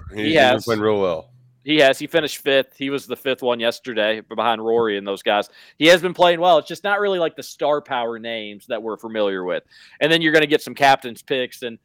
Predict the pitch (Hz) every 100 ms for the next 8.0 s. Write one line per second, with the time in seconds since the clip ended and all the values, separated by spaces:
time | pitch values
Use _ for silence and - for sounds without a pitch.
0 | _ - 131 135 139 143 147 139 135 135
1 | 135 135 131 131 123 117 131 135 131 131
2 | 127 151 143 139 135 131 139 131 - 135
3 | 139 - 135 139 139 135 135 131 120 95
4 | 123 123 - 135 123 123 127 131 127 127
5 | 113 - 123 101 - 147 143 139 127 127
6 | 131 - 135 131 127 - - - 127 117
7 | 160 147 143 143 127 143 143 143 135 135